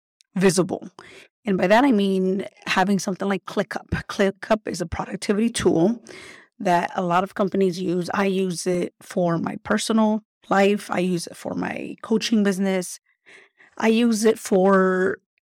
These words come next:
anything and everything that has to do with my day-to-day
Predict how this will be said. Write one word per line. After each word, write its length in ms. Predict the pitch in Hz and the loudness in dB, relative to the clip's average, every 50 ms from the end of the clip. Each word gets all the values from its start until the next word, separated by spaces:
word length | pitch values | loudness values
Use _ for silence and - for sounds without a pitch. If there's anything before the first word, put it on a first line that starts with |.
| _ _ _ _ - | _ _ _ _ 2
anything 400 | 226 220 233 240 233 - 233 220 | 2 4 4 2 2 2 2 2
and 100 | 202 208 | 2 0
everything 680 | 196 175 180 190 165 - - 208 190 185 185 190 180 175 | -2 -2 -4 -4 -4 -4 -4 -4 -2 -2 -2 -2 -2 -4
that 100 | - 185 | -4 -4
has 380 | - - 175 170 170 - - | -4 -2 0 -2 -2 -2 -4
to 80 | - - | -8 -8
do 260 | 175 - 196 190 180 | -6 -4 -4 -4 -4
with 420 | 190 175 170 170 175 165 - - | -2 -2 -2 -2 -2 -4 -6 -10
my 160 | - - - 170 | -8 -6 -6 -4
day-to-day 1000 | 165 160 190 175 170 170 165 160 - 175 160 170 143 131 139 180 190 180 190 | -2 -2 0 0 0 -2 -4 -4 -2 -2 -2 -2 -2 -4 -6 -6 -6 -8 -12